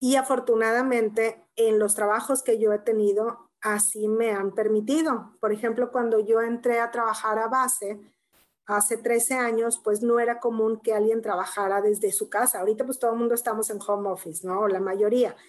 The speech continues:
Pero en aquel entonces no, y yo me acuerdo que yo les dije, "Bueno, pues es que yo tengo", en ese entonces tenía dos hijas y pues yo no puedo estar de tiempo completo en una oficina. Entonces como que les pareció un poco extraño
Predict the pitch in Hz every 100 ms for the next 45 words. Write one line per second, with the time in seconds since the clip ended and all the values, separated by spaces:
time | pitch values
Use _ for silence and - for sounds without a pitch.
0 | _ _ _ _ _ _ _ 240 233 233
1 | 226 254 285 302 277 302 254 254 269 240
2 | 220 226 240 240 233 233 233 220 220 214
3 | 220 214 190 196 190 185 - 202 202 190
4 | 190 202 190 196 214 208 - _ _ _
5 | _ - 214 202 214 208 214 214 214 196
6 | 202 214 220 285 277 262 233 233 - -
7 | 196 185 175 175 190 196 202 233 226 240
8 | 247 220 220 202 185 202 240 226 226 214
9 | 202 190 196 208 262 240 294 294 339 -
10 | _ _ _ - 240 226 220 285 262 214
11 | 208 214 208 240 220 240 247 247 - 254
12 | 247 226 269